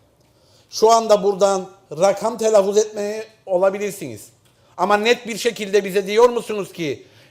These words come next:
eskiyle yeninin, yani en azından eski uzman askerlerimizin günün sonunda aldığı maaş yeni işe girenden eşit olacaktır, altında kalmayacaktır diyebiliyor musunuz?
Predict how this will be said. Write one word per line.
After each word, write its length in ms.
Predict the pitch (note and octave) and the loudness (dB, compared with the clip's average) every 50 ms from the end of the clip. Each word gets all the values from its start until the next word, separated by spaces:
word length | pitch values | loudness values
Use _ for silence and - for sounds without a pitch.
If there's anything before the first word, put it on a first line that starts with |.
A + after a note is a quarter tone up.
| _ - | _ 0
eskiyle 480 | G3 G3+ G3 G#3 - G#3 A3+ A3+ A3+ A3 | 0 0 0 0 -4 -8 -8 -6 -4 -4
yeninin, 720 | G#3+ G#3+ G#3+ A3 A3 A3 G#3 G3 G3 G3+ G3+ F#3 D3+ - _ _ _ _ _ _ _ _ - | -4 -2 -2 -2 -2 -2 -2 -2 -2 -4 -4 -6 -8 -12 _ _ _ _ _ _ _ _ 0
yani 200 | F#3+ G#3 A3 A3+ | 2 2 2 2
en 140 | A#3 A#3+ C4 | 2 0 0
azından 400 | C4+ C4 A#3 B3+ B3 A#3+ A#3+ A#3+ A#3+ | 0 0 0 0 0 0 0 0 2
eski 540 | A3+ G#3+ - - - A3 A#3+ A#3+ A#3+ A3+ - - - _ _ - | 0 0 0 0 -8 -6 -4 -2 -2 -4 -4 -8 -18 _ _ -2
uzman 340 | G#3 G#3+ F#3+ F#3+ G#3+ A3 G#3+ | -2 -2 0 0 -2 0 2
askerlerimizin 1000 | G#3+ G3+ G#3 - A3 G#3+ G3+ G3+ G3 F#3+ F#3+ F#3 F3+ D#3+ F#3+ G3+ G3 F3+ - - _ _ _ _ _ _ _ | 2 0 0 0 -2 0 0 0 0 0 0 -2 -4 -4 -2 -4 -4 -4 -6 -12 _ _ _ _ _ _ _
günün 280 | - G#3+ A3 A#3 C4+ C4 | -4 -2 0 0 -2 -2
sonunda 480 | F#3 - A#3 A#3+ A#3 A3+ A3 G#3+ G#3+ A3+ | 0 0 0 0 0 -2 2 2 4 4
aldığı 460 | G#3+ G#3 F#3+ G3 G3 G3+ A3+ G#3 G#3 | 4 4 4 4 6 6 6 4 2
maaş 540 | G#3+ G3+ G3+ G#3 G#3 G#3 G#3 G#3 - - - _ _ _ _ _ _ - | -2 2 4 6 6 6 4 2 -2 -10 -16 _ _ _ _ _ _ -10
yeni 260 | D3 E3+ G3 A3+ A#3+ | -2 0 0 0 0
işe 320 | C4+ C4 B3 - - B3 A#3+ | -2 -6 -6 -6 -4 -4 -4
girenden 460 | A3 A3+ A3 A3+ A#3 A#3 A#3 A#3 A#3 | -2 2 2 2 2 0 -4 -4 -2
eşit 300 | A#3 G#3 G#3 - B3 G#3 | -2 -4 -4 -4 -4 -2
olacaktır, 520 | A3 A3 G#3+ G3 E3+ F#3 E3+ F3 - F3 F3 - | 0 4 4 4 4 4 0 0 -2 -6 0 2
altında 540 | G3+ G#3 G#3 G#3 G#3 G#3 G#3 G#3+ B3+ B3 | 4 4 4 2 -2 -6 -4 -2 -4 -2
kalmayacaktır 840 | - - A3+ A#3+ B3 A#3+ A#3 G#3+ F#3+ E3 G3 F#3+ F#3+ - C4 B3 G#3 G#3 | 0 0 2 2 2 0 -2 -4 -4 -4 -4 -6 -6 -6 -10 -8 -8 -4
diyebiliyor 460 | A3 A3 A3+ A3+ A#3 A3+ A#3+ - - | 0 0 0 0 2 2 2 2 2
musunuz? 400 | F#3+ D3 - - A2+ G2+ F2+ | 0 -6 -14 -18 -20 -20 -20